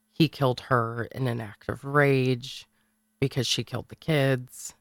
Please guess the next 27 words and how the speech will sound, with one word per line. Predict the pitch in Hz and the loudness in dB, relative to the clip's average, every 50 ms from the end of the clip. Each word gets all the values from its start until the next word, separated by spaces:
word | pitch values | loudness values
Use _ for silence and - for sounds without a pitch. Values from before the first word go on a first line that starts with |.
| _ _ _ _ _ _ _ _ _ | _ _ _ _ _ _ _ _ _
and | 123 127 123 | -2 0 0
then | 117 117 | 2 2
he | 120 113 | 0 0
didn't | 110 - 107 - - | 0 0 -2 0 0
know | 113 110 | -2 -2
what | 98 80 - | -2 -4 -8
to | - - | -10 -4
do. | 139 - 151 143 135 131 131 127 123 127 123 - _ _ _ _ _ _ _ _ _ _ _ _ _ _ _ | 2 4 4 4 4 2 2 0 -2 -4 -8 -14 _ _ _ _ _ _ _ _ _ _ _ _ _ _ _
Um, | - 110 113 104 104 120 120 - | -6 -6 -6 -6 -8 -12 -4 0
but | - 131 | 0 0
he | - 120 - 170 147 | 0 2 2 4 4
hasn't | 135 139 131 - - 110 67 69 | 4 4 2 0 0 -4 -4 -4
yet | - 113 73 - - _ - | -4 -4 -4 -6 -8 _ -10
admitted | 131 123 139 123 123 120 120 123 117 - | -6 -4 -4 -4 -2 -4 -6 -8 -6 -4
that | - 117 98 - - _ _ _ _ _ _ _ _ _ | -4 -4 -4 -6 -8 _ _ _ _ _ _ _ _ _
he | - - 139 123 110 | -6 -2 0 0 2
actually | 98 87 82 - - - - - 120 120 | 2 0 -2 -4 -10 -16 -8 -6 -6 -6
killed | - - 120 101 - - - | -6 -8 -10 -6 -6 -6 -6
all | - - 110 104 95 | -2 -2 -2 -2 -4
of | 82 - _ | -8 -8 _
them. | - - 65 76 76 - - _ _ _ _ _ _ _ _ - | -6 -4 -4 -6 -6 -8 -12 _ _ _ _ _ _ _ _ 2
And | 143 139 | 2 2
he | 135 139 156 147 | 4 4 4 4
doesn't | 131 - 147 147 143 - 139 123 107 - - - | 4 4 4 4 6 6 4 2 2 0 -6 -8
do | - 135 120 117 | -6 -6 -6 -2
that | 120 123 117 113 117 117 113 - - - _ _ _ - | -2 -2 0 2 2 2 2 0 -2 -6 _ _ _ -2
until | 139 135 127 - - - 127 123 120 120 117 117 120 120 | 0 0 0 -2 -2 -2 -2 -2 0 -2 -2 -4 -6 -12